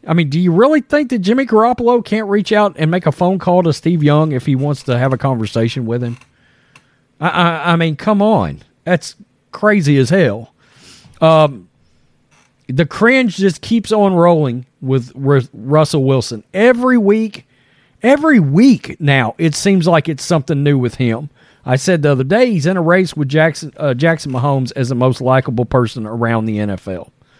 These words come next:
That's Patrick's brother. Actually, I gotta be honest with you, Russell Wilson may have passed him.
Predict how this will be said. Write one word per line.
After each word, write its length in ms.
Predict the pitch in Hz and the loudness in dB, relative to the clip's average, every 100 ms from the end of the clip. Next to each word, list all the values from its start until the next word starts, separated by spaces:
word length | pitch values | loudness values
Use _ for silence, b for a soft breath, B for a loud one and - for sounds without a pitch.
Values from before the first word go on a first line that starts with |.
| b b | b b
That's 200 | 143 131 | -4 -4
Patrick's 460 | - 123 110 92 - | -2 -2 -2 -8 -10
brother. 380 | 120 98 92 90 b b b | -6 -6 -8 -18 b b b
Actually, 500 | 185 269 - 285 269 - | -4 -4 -2 -2 -2 -4
I 100 | 185 | -6
gotta 160 | 294 | -2
be 140 | 139 113 | 0 0
honest 260 | 196 - | 0 0
with 140 | 90 87 | -4 -6
you, 80 | |
Russell 400 | 85 196 233 165 | -2 -2 -2 -4
Wilson 420 | 98 120 - 110 107 | 0 0 0 -6 -2
may 160 | 131 | 0
have 220 | 131 98 | -2 -4
passed 360 | - 110 101 - | -6 -2 -2 -6
him. 200 | 82 | -18